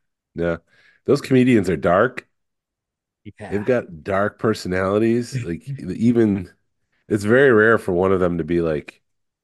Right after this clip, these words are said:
Speaker 1: friendly and kind and then
Speaker 2: Yeah.
Speaker 1: still be funny.
Speaker 2: Right.
Speaker 1: But for the most part, there's a lot of, uh,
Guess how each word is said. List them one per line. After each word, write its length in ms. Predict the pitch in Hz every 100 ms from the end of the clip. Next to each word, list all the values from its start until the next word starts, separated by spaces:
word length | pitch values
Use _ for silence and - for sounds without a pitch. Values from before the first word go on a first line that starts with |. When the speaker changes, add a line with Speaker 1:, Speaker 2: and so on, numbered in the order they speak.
| _ _ 90
Speaker 1:
friendly 580 | 87 90 90 90 85
and 200 | 76 69
kind 680 | - - 80 80 87 87 85 _ _
and 220 | 78 78
then 120 | 78 117
Speaker 2:
Yeah. 60 |
Speaker 1:
still 260 | 98 92 80
be 140 | 78
funny. 520 | 73 - - 92 123 - _ _ _ _ _ -
Speaker 2:
Right. 340 | 127 104 - _ _ -
Speaker 1:
But 100 | -
for 120 | -
the 80 | 78
most 300 | 76 80 -
part, 260 | 85 73 78
there's 200 | 76 73
a 60 |
lot 240 | 76 80 76
of, 220 | 67 -
uh, 260 | 71 65